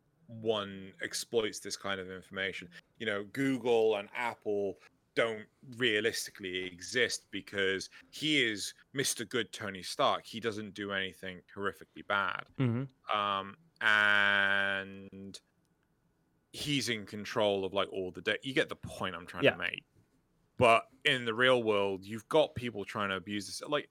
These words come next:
Speaker 1: hell, I th-, we brought it up some time ago in, um, an episode where <sighs> the, you do not own your console,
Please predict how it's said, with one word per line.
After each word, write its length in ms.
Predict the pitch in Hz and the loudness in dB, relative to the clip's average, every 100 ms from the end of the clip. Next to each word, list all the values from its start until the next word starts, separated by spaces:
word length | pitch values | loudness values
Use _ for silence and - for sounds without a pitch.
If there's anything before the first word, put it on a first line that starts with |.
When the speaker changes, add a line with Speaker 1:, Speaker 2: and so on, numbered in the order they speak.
| - | -12
Speaker 1:
hell, 480 | - 156 147 104 - _ _ _ - | -2 2 4 2 -4 _ _ _ -4
I 80 | 135 | -4
th-, 160 | - 151 | -4 -6
we 100 | 139 | -4
brought 300 | 123 151 135 | 4 6 6
it 60 | |
up 140 | 101 - | 2 -4
some 200 | 117 104 | -8 -8
time 280 | 107 117 | -4 -4
ago 240 | 117 101 95 | -2 -2 -2
in, 220 | 95 92 | -6 -6
um, 480 | 90 87 - 98 92 _ _ | -6 -6 -6 -8 -14 _ _
an 80 | - | -2
episode 560 | 101 - 107 101 92 92 | -2 -2 -8 -4 -4 -2
where 340 | 104 98 95 95 - _ _ _ _ _ _ _ _ _ _ _ _ - | 0 2 2 -2 -14 _ _ _ _ _ _ _ _ _ _ _ _ -12
<sighs> 460 | - - - - | -8 -6 -8 -10
the, 1400 | 131 131 127 123 120 120 117 117 117 113 110 107 104 98 - _ _ _ _ _ _ _ _ _ _ _ | -2 0 2 0 -2 -4 -4 -6 -6 -6 -8 -8 -10 -12 -14 _ _ _ _ _ _ _ _ _ _ _
you 400 | - 135 139 175 | -14 -8 -4 -4
do 240 | 147 156 160 | -2 -4 -2
not 260 | 151 139 - | 0 0 4
own 300 | 139 123 107 | 4 4 2
your 180 | 107 107 | 0 0
console, 640 | 104 104 98 - 80 78 | -2 -8 -8 -8 -10 -12